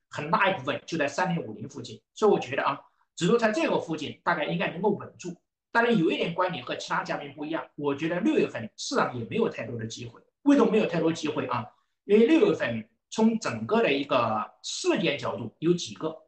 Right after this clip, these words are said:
第一个，六月份有一个重大的赛事，因为 A 股市场逢汇必跌，逢重大赛事必跌，这个是一个惯例。而且到了六月中下旬，因为半年度银行的结算，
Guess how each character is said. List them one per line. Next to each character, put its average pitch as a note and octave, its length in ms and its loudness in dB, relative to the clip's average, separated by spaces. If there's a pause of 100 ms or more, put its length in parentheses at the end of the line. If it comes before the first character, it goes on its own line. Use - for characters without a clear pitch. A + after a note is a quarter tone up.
(200)
第 G3+ 180 4
一 A3 60 6
个， - 260 -4 (100)
六 C#4 140 4
月 G#3 140 6
份 D3+ 280 -2
有 C3 80 -2
一 - 20 -2
个 - 100 -2
重 A#3 220 -2
大 D#3+ 160 -4
的 C3 60 -6
赛 F3+ 220 -4
事， - 200 -10 (560)
因 A#3 100 2
为 A#3+ 100 4
A E4 220 2
股 D3 160 -6
市 G#3+ 200 -8
场 C#3 180 -4 (300)
逢 F3 260 -4
汇 A#3+ 240 0
必 C#3+ 160 -8
跌， D3 340 -4 (140)
逢 D#3 340 -2 (200)
重 A#3 160 2
大 D#3+ 160 2
赛 E3+ 160 -2
事 E3+ 100 0
必 D3+ 160 -4
跌， - 300 -2
这 G#3 100 4
个 C#3 80 0
是 - 80 -8
一 C3 40 -8
个 C#3+ 60 -4
惯 - 300 -2
例。 B2 160 -8 (320)
而 A#3 100 2
且 G3+ 120 4
到 A#3 160 2
了 G3 80 2
六 B3+ 240 2
月 C#3+ 100 -2
中 A3 220 -6
下 - 260 -4
旬， - 280 -12
因 F#3+ 120 -2
为 G3 80 -2
半 D4 260 0
年 C#3+ 140 -6
度 D3 140 -4
银 F#3+ 200 -10
行 D3+ 120 -4
的 C3+ 60 -10
结 D#3+ 180 -14
算， - 200 -4